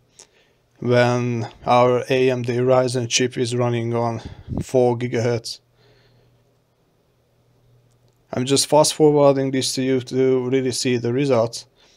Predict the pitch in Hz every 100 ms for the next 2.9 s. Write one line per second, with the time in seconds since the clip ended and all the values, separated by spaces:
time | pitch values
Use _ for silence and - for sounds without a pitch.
0 | _ - 117 127 127 123 131 131 120 120
1 | 120 123 117 117 127 131 123 120 - _
2 | _ _ _ - 120 117 120 120